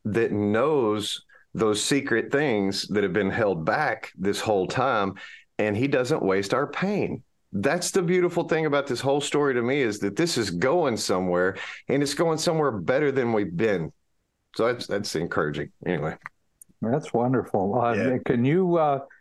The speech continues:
Speaker 2: do you have the, uh, uh, possibility of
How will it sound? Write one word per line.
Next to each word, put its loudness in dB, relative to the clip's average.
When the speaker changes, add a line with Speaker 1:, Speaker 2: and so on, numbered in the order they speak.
Speaker 2:
do 2
you 4
have 2
the, 0
uh, 2
uh, 2
possibility 0
of 0